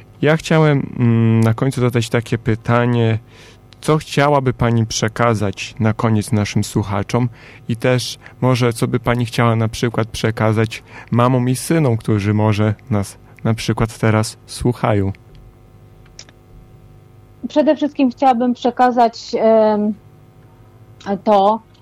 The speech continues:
Speaker 2: żeby, mm, nie postrzegać szczęścia w jednej kategorii, w kategorii zdrowia, bo te osoby, y,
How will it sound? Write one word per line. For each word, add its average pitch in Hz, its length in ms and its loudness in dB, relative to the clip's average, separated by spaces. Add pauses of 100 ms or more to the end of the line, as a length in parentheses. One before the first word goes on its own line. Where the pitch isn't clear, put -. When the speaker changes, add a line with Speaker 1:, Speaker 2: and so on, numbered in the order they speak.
Speaker 2:
żeby, 233 540 2 (300)
mm, 220 600 2 (1160)
nie 240 120 2
postrzegać 294 640 2
szczęścia 247 920 2 (600)
w 196 60 -6
jednej 233 400 2
kategorii, 202 680 2
w - 60 -16
kategorii 214 520 0
zdrowia, 185 580 -2 (580)
bo 233 420 4
te 269 260 2
osoby, 240 480 2
y, 214 220 4